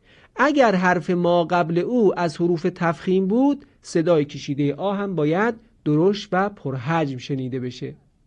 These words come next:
حالا اینجا عرض می‌کنیم، اگر بعد از حروف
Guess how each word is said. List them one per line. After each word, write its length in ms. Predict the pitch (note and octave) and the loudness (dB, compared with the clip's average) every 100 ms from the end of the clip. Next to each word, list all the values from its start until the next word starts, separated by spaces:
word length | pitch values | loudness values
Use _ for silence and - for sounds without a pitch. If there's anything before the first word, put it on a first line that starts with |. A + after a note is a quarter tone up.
| _ _ _ _ _ _ | _ _ _ _ _ _
حالا 240 | _ G#3 C4+ | _ 2 4
اینجا 280 | C4 C4 B3+ | 2 4 4
عرض 220 | F3 D3 | 4 2
می‌کنیم، 400 | C#3+ C#3+ B2 - _ _ - _ _ _ - | -2 -4 -8 -10 _ _ -20 _ _ _ -4
اگر 500 | C4+ A#3+ G3 D3 - - _ - | -2 4 4 2 -4 -18 _ -12
بعد 540 | D#3+ G#3 C4 G#3 F3 | -4 0 0 -2 0
از 360 | E3+ D3 B2 - _ _ _ _ - | 0 0 -4 -12 _ _ _ _ -4
حروف 440 | E3 F3 E3+ D3+ | 0 2 0 0